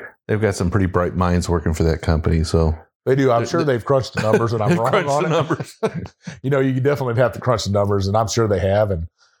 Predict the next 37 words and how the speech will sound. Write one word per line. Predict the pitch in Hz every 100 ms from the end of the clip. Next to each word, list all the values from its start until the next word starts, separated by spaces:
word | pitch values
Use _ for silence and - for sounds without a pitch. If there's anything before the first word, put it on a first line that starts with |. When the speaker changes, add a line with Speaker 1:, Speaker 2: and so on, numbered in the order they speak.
| _ - _ _ -
Speaker 2:
this | 131 170
right | 165 123
here, | 127 160
though, | 160 165 170 135 _ _ -
like | 127
you | 147
said, | - 98 95 98 _ _ _ -
summertime | 127 120 127 117 131 123
drink, | 117 123 135 135 -
summertime | - 113 110 120 107
whiskey. | 107 110 110
If | 107
you're | 113 113
looking | 113 120 104
for | 117 113
a, | 104 - _ - - -
a | 104
summertime | 127 120 104 123 107
drink, | 117
or | 120
if | 107
you're | 185 226
looking | 185 147
for | 131
somebody | 110 131 123 113
to, | 92 85 - _ _ _ _ - 113
to | 90
try | - 117
to |
get | 104 113
somebody | 113 101
new | 90 98 110
into | 110 101
the | 101
bourbon | 107 107 110
game, | 110 110 113 113
and | 90 80 80